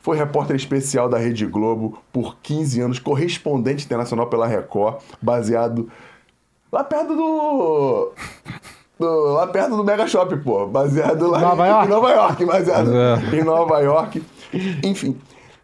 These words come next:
Speaker 1: Os documentários, eu vou falar depois porque ele vai contar a história do documentário, mas ele, é, foi roteirista e diretor de um documentário premiado em quinze países, Fênix, O Voo de Davi.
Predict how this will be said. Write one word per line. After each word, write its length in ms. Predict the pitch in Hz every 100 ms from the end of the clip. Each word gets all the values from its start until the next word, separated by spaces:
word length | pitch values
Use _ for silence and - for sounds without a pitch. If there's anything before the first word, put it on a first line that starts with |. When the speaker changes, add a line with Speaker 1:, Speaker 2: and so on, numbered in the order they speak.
| _ _ _ _ _ _ _ _ _
Speaker 1:
Os 160 | - 208
documentários, 440 | 214 214 175 151
eu 60 | 170
vou 80 | 160
falar 160 | 156
depois 220 | 151 156 156
porque 160 | -
ele 80 | 156
vai 120 | 147
contar 240 | 147 135 135
a 20 |
história 380 | 135 - 135 135
do 40 |
documentário, 480 | 123 127 110 120 127
mas 140 | 127
ele, 260 | 135 139 143 - 107 - - _ - -
é, 680 | - 113 113 110 107 107 92 87 - - - _ _ _
foi 140 | 127
roteirista 480 | 131 170 147 151 151
e 40 |
diretor 300 | 139 135 135
de 80 | 135
um 200 | 135 120
documentário 580 | 117 135 120 117 127 127 - -
premiado 380 | 139 135 131
em 60 | 135
quinze 280 | 131 139 143
países, 540 | 143 117 127 127 - _ - _
Fênix, 580 | - 156 151 135 - -
O 160 | - 120
Voo 360 | 104 131 160
de 120 | 147 139
Davi. 520 | 120 104 107 139